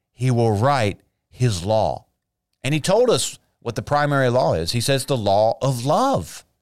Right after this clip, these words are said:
He's gonna write that in your heart. This is what he wants,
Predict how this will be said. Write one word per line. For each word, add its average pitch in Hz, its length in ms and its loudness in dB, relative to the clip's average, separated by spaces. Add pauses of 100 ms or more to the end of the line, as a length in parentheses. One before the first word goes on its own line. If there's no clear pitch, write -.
(200)
He's 202 140 -6
gonna 254 180 0
write 160 520 -2
that 123 280 2
in 131 160 -4
your 127 140 -2
heart. 135 280 -2 (1080)
This 147 180 -2
is 175 80 -2
what 170 140 2
he 156 40 2
wants, 147 400 -2